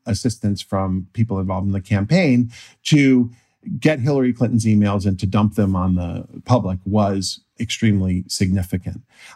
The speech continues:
The social media strategy, um, that the Russians pursued, which included the hack and leak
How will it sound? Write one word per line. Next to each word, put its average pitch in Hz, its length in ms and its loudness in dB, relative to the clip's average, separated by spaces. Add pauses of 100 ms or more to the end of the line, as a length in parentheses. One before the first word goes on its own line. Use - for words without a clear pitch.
(100)
The 139 160 4
social 190 440 2
media 139 680 4
strategy, 90 960 -4 (100)
um, 101 320 -2
that 101 140 -2
the 104 80 -4
Russians 101 680 -2 (160)
pursued, 90 720 -4
which 98 440 -2 (360)
included 143 680 4
the 113 80 2
hack 117 260 0
and 113 120 2
leak 110 160 2